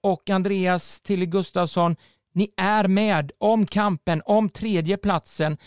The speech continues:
Var det någonting, Andreas, som du tänkte dig när Elitettan drog igång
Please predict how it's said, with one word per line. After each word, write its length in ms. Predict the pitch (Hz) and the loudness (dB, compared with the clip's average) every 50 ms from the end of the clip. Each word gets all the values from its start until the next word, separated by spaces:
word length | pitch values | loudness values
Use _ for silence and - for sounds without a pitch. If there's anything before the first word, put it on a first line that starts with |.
| - - - _ | -20 -20 -14 _
Var 240 | 185 170 220 220 208 | -2 2 2 2 4
det 80 | 226 | 4
någonting, 640 | 226 233 240 247 226 - - 220 214 208 208 196 202 - _ _ | 2 2 2 0 0 0 0 2 2 4 2 2 0 -4 _ _
Andreas, 460 | - 185 180 190 190 185 180 175 - | -2 -2 0 2 2 2 2 0 0
som 200 | - 202 190 180 | -2 -2 0 2
du 200 | 180 185 175 165 - _ _ _ _ _ _ _ | 4 4 2 2 0 _ _ _ _ _ _ _
tänkte 340 | - 214 196 170 - - 170 | -2 0 0 0 0 -2 -2
dig 200 | 165 175 170 175 - _ _ _ _ _ _ _ - | -2 -2 -2 -4 -8 _ _ _ _ _ _ _ -4
när 280 | 180 165 160 160 - - _ _ _ - | -2 0 0 -2 -2 -6 _ _ _ -6
Elitettan 580 | 175 170 180 160 - - 160 - 165 160 147 | -4 -4 -4 -4 -4 -6 -6 -4 -4 -4 -2
drog 220 | 131 160 165 160 170 | -2 -2 -2 0 -2
igång 500 | 175 165 214 202 175 160 156 151 147 | 0 0 2 2 2 2 0 -2 -2